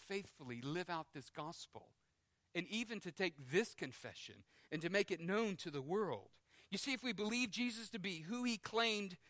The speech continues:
to be, and who God's word hails him to be, then it will affect everything about our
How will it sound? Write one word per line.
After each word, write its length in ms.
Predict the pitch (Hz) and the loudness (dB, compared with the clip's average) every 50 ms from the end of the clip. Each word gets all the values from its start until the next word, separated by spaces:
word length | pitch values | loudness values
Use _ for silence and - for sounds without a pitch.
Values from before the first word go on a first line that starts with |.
| _ - | _ -4
to 100 | - 180 | -4 -2
be, 420 | 147 208 214 175 127 104 92 92 95 _ _ _ _ _ _ _ _ _ _ _ _ _ - 190 | 0 2 2 2 2 0 -4 -14 -18 _ _ _ _ _ _ _ _ _ _ _ _ _ 2 4
and 80 | 202 | 6
who 200 | 208 247 294 285 | 8 8 6 6
God's 340 | 226 254 247 247 240 185 185 | 8 10 10 10 10 8 4
word 340 | 175 226 262 247 214 196 - - - - - | 0 6 10 10 10 10 8 -2 -20 -14 2
hails 400 | - 240 254 294 294 285 220 - | 8 8 12 12 12 10 10 4
him 160 | 202 156 139 | 0 0 0
to 100 | - 139 | -2 -6
be, 400 | 113 113 117 98 92 95 98 - _ _ _ _ _ _ - - | -6 -6 -8 -8 -8 -12 -16 -18 _ _ _ _ _ _ -12 2
then 160 | 160 240 247 | 6 8 8
it 160 | 254 285 269 247 | 8 6 6 4
will 160 | 247 240 226 | 6 8 8
affect 380 | - - - 226 202 - - - - | 6 8 10 8 8 8 6 -4 6
everything 800 | - 269 294 254 277 254 214 - - 170 156 135 127 127 135 165 - _ _ _ - | 10 10 10 10 10 0 0 0 0 0 0 0 0 -2 -4 -8 -10 _ _ _ 2
about 500 | 165 175 156 185 180 190 208 220 - - - - _ _ - | 2 6 10 10 10 10 10 6 4 -2 -16 -16 _ _ 6
our 400 | 165 165 170 175 175 185 185 | 8 10 10 10 8 6 4